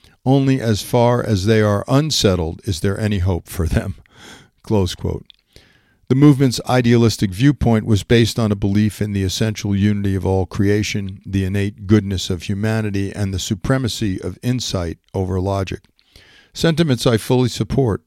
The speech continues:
and long to see manifested. As I continue to welcome synchronicity and increasing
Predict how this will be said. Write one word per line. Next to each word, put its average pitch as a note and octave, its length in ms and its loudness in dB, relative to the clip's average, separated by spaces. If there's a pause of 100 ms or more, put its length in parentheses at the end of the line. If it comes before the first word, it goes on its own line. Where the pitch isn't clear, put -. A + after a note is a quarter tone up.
and G2 180 -2
long A2 280 0
to G#2 100 -10
see G#2 240 -2
manifested. G2 760 -6 (920)
As A2+ 160 4
I B2+ 140 6
continue C#3 500 4
to A#2 140 2
welcome A#2+ 460 2
synchronicity A2+ 920 -2
and G2+ 180 -4
increasing A#2+ 800 -2